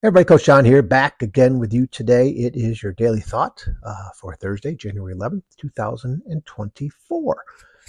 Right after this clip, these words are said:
Let's get this recording correct here and don't have any technological errors, which is mainly me. Uh, all right, for today, uh, found a couple things that I just retweeted, reposted out there on Twitter X.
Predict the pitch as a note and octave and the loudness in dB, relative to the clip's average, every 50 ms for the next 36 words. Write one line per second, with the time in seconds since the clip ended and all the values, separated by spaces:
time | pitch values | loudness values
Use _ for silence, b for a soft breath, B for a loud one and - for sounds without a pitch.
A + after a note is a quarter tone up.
0 | B B _ _ _ _ _ _ _ _ _ _ _ _ _ _ _ _ _ _ | B B _ _ _ _ _ _ _ _ _ _ _ _ _ _ _ _ _ _
1 | G#2 - _ G#2+ G#2 - - - G#2+ - - - A#2+ A#2 A#2 A2 A2 A2+ - - | -20 -18 _ -16 -16 -16 -14 -16 -16 -16 -14 -14 -14 -12 -10 -10 -10 -12 -12 -14
2 | - B2+ D#3 E3 _ _ _ G2+ F2 E2 F2 F2 F2+ F#2 G#2 A2 G2 A2+ A#2 A#2+ | -16 -16 -16 -16 _ _ _ -20 -20 -20 -20 -20 -20 -18 -18 -16 -16 -16 -14 -12
3 | A2+ G#2 - - C#3+ - - - B2 A#2 C3 B2+ B2 G#2+ F#2+ F#2+ - A2+ A#2 - | -12 -14 -12 -14 -16 -18 -14 -16 -16 -10 -8 -8 -8 -8 -8 -10 -12 -12 -6 0
4 | D#3+ E3 F3+ C#3+ G#2+ F#2+ G2 F2 G#2+ G#2 - - G2+ F2+ G#2+ A2 G#2+ G#2 G2+ F#2+ | 2 4 4 4 2 0 -2 -6 -8 -10 -12 -12 -12 -8 -6 -6 -6 -6 -8 -10
5 | F2+ F2 F#2+ C3+ C#3 G2+ - - _ _ _ b b b b b b b b - | -8 -8 -8 -8 -8 -10 -14 -18 _ _ _ b b b b b b b b -6
6 | - C#3 - F2 F2+ B B B B B B B B B B B B _ - D#3 | -4 -4 -2 -2 -6 B B B B B B B B B B B B _ 2 2
7 | B2 G#2+ - C3+ - F3 D#3 C3+ G2 - - _ _ - A#2 A2 G#2+ G#2 - - | 4 4 2 2 6 6 6 6 6 4 -2 _ _ -8 -6 -4 -4 -4 -2 -2
8 | C3+ A#2+ A2 - B2+ - - B2+ A#2+ A#2 G#2 - A2+ G2+ G2 G2 F#2+ - A2+ - | -2 -2 0 -2 -4 -4 -2 -4 -4 -4 -4 -4 -6 -6 -6 -8 -6 -8 -10 -12
9 | - - A2+ G#2+ - - - B2 A2+ G#2+ A2 G#2 G2+ - G#2+ G2+ - - A#2 A2 | -8 -6 -6 -6 -6 -6 -6 -4 -4 -2 -2 -4 -4 -6 -8 -8 -6 -6 -6 -6
10 | - - G#2+ G#2 G#2 G#2+ - _ A2 A2 G#2+ G2+ F#2 - - A#2+ A#2 A2 B2+ C#3+ | -6 -8 -8 -8 -8 -8 -8 _ -8 -6 -6 -8 -10 -8 -6 -4 0 2 2 2
11 | - - - - - - - | 0 -2 -10 -16 -16 -16 -16